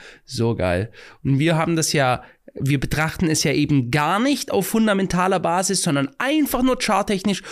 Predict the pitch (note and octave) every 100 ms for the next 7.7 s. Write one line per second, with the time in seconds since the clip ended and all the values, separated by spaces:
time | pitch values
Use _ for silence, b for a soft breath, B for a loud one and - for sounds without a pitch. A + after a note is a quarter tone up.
0 | B D3+ D3 - - F3+ - - B3 D4+
1 | B3+ A#3 - G#3 F#3+ G#3+ G#3 F3 E3 E3
2 | D3+ D#3+ E3 D#3+ B B B C#3 - C3+
3 | - A3 C4+ - A3 A3 - B - C3
4 | C#3 C3+ - C3 C#3+ F3+ D#3+ D3+ D3+ C3
5 | G#3+ B3 G#3 - C3 - C#3+ C3+ F#3+ A3+
6 | - E3 F3+ F3 - D3+ - C3+ C#3+ D3
7 | D#3+ D#3 C#4+ - C3+ B2 F#3+